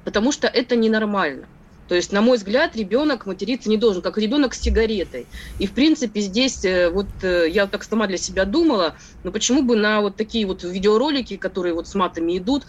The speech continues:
знаете, как вот на сигаретах, там, рак, там, э, ещё что-то, такие вот наклейки, да, страшные, вот что-нибудь, какие-нибудь такие предупреждающие слова, на какие-то вот такие вот передачи, ролики,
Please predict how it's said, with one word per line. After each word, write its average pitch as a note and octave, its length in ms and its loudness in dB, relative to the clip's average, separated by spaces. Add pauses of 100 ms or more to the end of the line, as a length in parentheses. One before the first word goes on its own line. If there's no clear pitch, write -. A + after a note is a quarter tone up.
знаете, B3 220 -2
как G3 120 -2
вот G3 120 -8
на G3 80 0
сигаретах, G3+ 640 0 (180)
там, D3+ 160 -2
рак, A#3 420 2
там, D#3 380 -4
э, C#3+ 140 -8 (160)
ещё B3+ 320 0
что-то, G#3 340 0
такие F#3+ 260 -4
вот F3 280 -2
наклейки, A3+ 520 2
да, G3 200 0
страшные, G3+ 640 -4 (240)
вот F#3+ 140 -2
что-нибудь, A#3+ 440 2
какие-нибудь A3+ 320 -2
такие A3+ 220 -2
предупреждающие A3+ 640 0
слова, A3 400 -2
на C4+ 100 0
какие-то G3 420 -4
вот F#3+ 180 -6
такие G3+ 300 -2
вот F3 180 -4
передачи, G#3+ 500 0
ролики, G#3 540 0